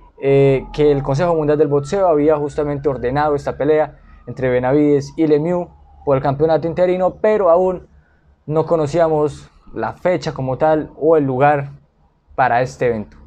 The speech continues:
Ya se ha definido, el veintiuno de mayo, señores, será la pelea entre esos dos boxeadores. Repito, peso supermediano,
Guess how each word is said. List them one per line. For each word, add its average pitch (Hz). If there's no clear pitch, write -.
Ya 156
se 156
ha 165
definido, 175
el 143
veintiuno 147
de 147
mayo, 165
señores, 156
será 139
la 139
pelea 135
entre 127
esos 117
dos 139
boxeadores. 151
Repito, 143
peso 175
supermediano, 147